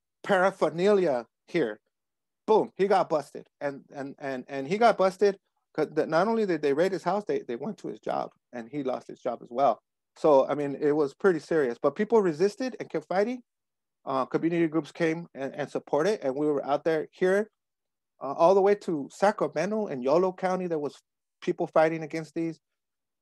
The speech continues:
Bay Area, Hunters Point, La Misión, there was people organizing. Um, amazing work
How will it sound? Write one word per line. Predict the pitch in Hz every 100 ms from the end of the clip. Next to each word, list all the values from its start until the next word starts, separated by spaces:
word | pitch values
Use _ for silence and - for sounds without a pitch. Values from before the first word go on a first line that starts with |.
| -
Bay | 170 202
Area, | 190 185 190 190 185
Hunters | 156 170 190 202 180
Point, | - 180 180 180 175
La | 139 127
Misión, | 127 - - 185 180 180 180 180 _ -
there | 160
was | 151 135
people | - 180 175
organizing. | 151 160 165 165 165 165 170 160 160 _ _ _ _ _ -
Um, | 135 127 123 - _ _ _ _
amazing | 147 151 175 220 202 220 220 175
work | 156 185